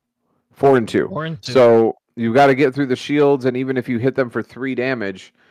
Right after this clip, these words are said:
Speaker 1: um, they've still got three health left, and they're rolling a three health gun. The servo motors give them incredible maneuverability.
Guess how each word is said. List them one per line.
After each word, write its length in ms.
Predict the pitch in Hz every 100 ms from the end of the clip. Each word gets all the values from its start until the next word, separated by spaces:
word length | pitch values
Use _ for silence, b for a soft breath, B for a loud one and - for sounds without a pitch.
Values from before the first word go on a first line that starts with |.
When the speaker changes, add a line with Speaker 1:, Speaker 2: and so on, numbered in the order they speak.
| _ _
Speaker 1:
um, 340 | 98 101 98
they've 200 | 110 113
still 140 | - 147
got 160 | 165
three 180 | 143 147
health 200 | 143 131
left, 340 | 151 135 - - _ _
and 640 | - 107 104 107 104 104 104
they're 140 | 107
rolling 300 | 104 107 107
a 60 | 104
three 260 | - 117 117
health 300 | 110 107 113
gun. 500 | 143 139 139 135 - b b b -
The 120 | 104
servo 360 | - 127 117 120
motors 380 | 117 113 110
give 160 | 104 117
them 180 | 113 107
incredible 460 | 98 - 139 117
maneuverability. 1000 | 110 104 104 101 101 104 104 104 101 98